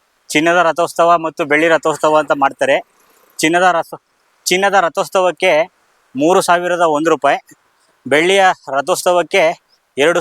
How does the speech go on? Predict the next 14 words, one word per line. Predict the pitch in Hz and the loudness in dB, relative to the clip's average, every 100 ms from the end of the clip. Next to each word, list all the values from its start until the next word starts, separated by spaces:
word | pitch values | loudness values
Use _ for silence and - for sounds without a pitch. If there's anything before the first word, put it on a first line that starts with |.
| - | 0
ಸಾವಿರದ | 170 170 165 156 | 0 0 0 0
ಒಂದು | 143 151 | 0 0
ರೂಪಾಯಿ. | 120 120 - - _ _ _ - - - | 0 -2 -2 -18 _ _ _ -20 -20 -4
So, | 151 147 | -2 0
ಬೆಳಗ್ಗೆ | 139 165 151 170 175 151 | 0 0 0 -2 0 -4
ಎಂಟು | 156 175 | -4 -2
ಗಂಟೆಗೆ | 170 165 170 170 - _ _ _ _ _ _ 120 | 0 0 0 0 -4 _ _ _ _ _ _ -4
ಬೆಳ್ಳಿ | 143 170 170 | 0 2 0
ರಥೋತ್ಸವವನ್ನು | 156 160 - 165 160 160 165 160 | 0 -2 0 2 2 0 0 0
ಕೂಡ | 156 151 | -2 0
ನೀವು | 156 151 | -2 0
ಮಾಡಿಸ್ಬೋದು. | 143 - 147 139 202 - _ _ _ _ _ _ _ - 151 | -2 -2 -4 -2 -2 -6 _ _ _ _ _ _ _ -6 -2
ಮತ್ತೆ | 151 175 175 175 - - - | 0 0 0 0 -4 -12 -4
ಸಾಯಂಕಾಲ | 143 151 208 190 185 | -2 -2 -2 0 0